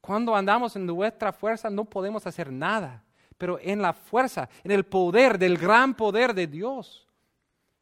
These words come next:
pues Dios puede hacer cosas milagrosas. Y finalmente, que debemos confiar y obedecer esta palabra,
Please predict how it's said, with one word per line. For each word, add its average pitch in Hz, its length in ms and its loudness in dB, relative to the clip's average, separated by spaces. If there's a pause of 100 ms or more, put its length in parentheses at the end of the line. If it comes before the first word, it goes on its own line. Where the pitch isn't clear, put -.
pues 185 180 -6 (140)
Dios 208 400 -4
puede 165 240 -6
hacer 160 280 -6
cosas 180 560 -8
milagrosas. 135 1040 -12 (1120)
Y 143 40 -10
finalmente, 190 760 -4 (840)
que 175 160 -6
debemos 202 480 -2
confiar 196 800 -2
y 185 60 -4
obedecer 196 640 -2
esta 202 280 -2
palabra, 151 640 -2